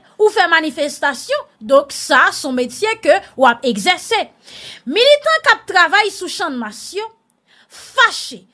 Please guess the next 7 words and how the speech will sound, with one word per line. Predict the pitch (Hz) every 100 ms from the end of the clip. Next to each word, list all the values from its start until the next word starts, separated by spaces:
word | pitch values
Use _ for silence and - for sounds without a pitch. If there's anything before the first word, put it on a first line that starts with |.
| _ 302
yo | 339 -
estomake, | 480 480 - - 508 466 320 _ 233 - _ -
yo | 381 466
boude, | 233 196 233 523 466 254 285
e | - _ - 494
menm | 494 622 587 494
lanse | 466 427 - 587